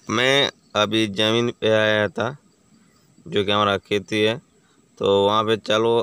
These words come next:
हम लोग आपको धान चाष किया हुआ है, छोटा सा ब्लॉग दिखाते हैं आप लोग को, बहुत ही अच्छा लगेगा। तो चलो गाइस, देख सकते हो हमारा उधर, ठीक है। तो गाइस, मैं बैक कैमरा से आप लोग को दिखाऊंगा अभी,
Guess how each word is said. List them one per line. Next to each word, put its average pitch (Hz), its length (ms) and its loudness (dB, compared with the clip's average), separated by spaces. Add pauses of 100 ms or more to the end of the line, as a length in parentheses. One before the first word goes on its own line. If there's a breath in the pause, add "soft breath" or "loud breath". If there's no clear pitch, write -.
हम 101 260 -6
लोग 98 200 -4
आपको 98 380 -2
धान 107 320 -4
चाष 113 260 -2
किया 107 220 0
हुआ 107 280 4
है, 107 140 2
छोटा 98 400 -2
सा 98 180 -8
ब्लॉग 98 440 -4
दिखाते 104 520 -2
हैं 104 220 -4 (580 soft breath)
आप - 240 -4
लोग 101 220 -2 (120)
को, 98 200 -2
बहुत 95 340 -4
ही 101 160 -4
अच्छा 95 380 -4
लगेगा। 110 540 2
तो 101 300 -4 (160)
चलो 117 260 2
गाइस, 120 240 4 (200)
देख 98 140 -4
सकते - 460 -4
हो 117 220 2
हमारा 110 360 0
उधर, 107 380 -2
ठीक - 760 -10
है। 110 140 2 (680 soft breath)
तो 117 120 2
गाइस, 120 240 2
मैं 113 220 2 (540)
बैक 107 280 -4
कैमरा 104 280 0
से - 160 -2
आप 101 160 0
लोग 101 260 -4
को 98 140 -4
दिखाऊंगा 104 640 0
अभी, 107 260 -2